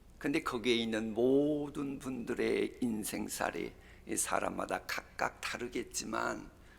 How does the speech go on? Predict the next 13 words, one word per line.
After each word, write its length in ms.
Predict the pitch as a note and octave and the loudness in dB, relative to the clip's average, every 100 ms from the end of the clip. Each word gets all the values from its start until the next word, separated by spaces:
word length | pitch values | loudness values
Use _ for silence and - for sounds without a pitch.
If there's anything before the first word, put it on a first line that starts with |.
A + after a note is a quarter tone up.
| - | -14
각각 400 | - - - - | -14 -12 -12 -12
다르겠지만 960 | - - - F2 - - - - D2 - - - - - - - - - - - - - - - - - | -10 -10 -10 -12 -8 -10 -8 -10 -10 -14 -16 -20 -20 -20 -20 -20 -20 -20 -20 -20 -20 -20 -20 -20 -20 -12
그 160 | - - | 0 2
모든 500 | F3+ B2+ C3+ C#3+ F3+ | 4 6 4 2 -2
것을 400 | C#3+ B2 A2 - - | -2 0 -2 -2 -2
압축시킨 920 | - - - - - - - - - | -2 -2 0 0 4 4 4 -2 -2
것은 560 | - - - - - - - - - - - - - - - - - - - - - - | -2 -2 -2 -4 -8 -14 -18 -20 -20 -20 -20 -20 -20 -20 -20 -20 -20 -20 -20 -20 -20 -16
아주 300 | - - - - | -6 -4 -4 0
간단합니다. 1080 | - - F#2 - A2 G#2 G2+ G2 F#2 - - - - - - - - - - - - - - - | 0 0 -2 -4 -4 -6 -10 -14 -16 -16 -16 -18 -20 -20 -20 -20 -20 -20 -20 -20 -20 -20 -20 -8
인생살이가 840 | C3+ A#2 A#2 C3 C3 - B2 B2+ C#3+ | 0 2 2 2 0 0 0 0 0
뭐예요? 760 | C#3 A#2 A2+ A2+ A2+ D#3 F3+ - - - - - - - - - - - - - - | 0 -2 -2 -2 -4 -6 -10 -16 -20 -20 -20 -20 -20 -20 -20 -20 -20 -20 -20 -20 -16
태어난 580 | - B2+ C3+ B2 B2 A#2 | -6 -2 0 0 0 0
연도와 760 | G#2 G2+ F#2 G2 F#2 G2+ - | -2 -4 -6 -2 -2 -4 -14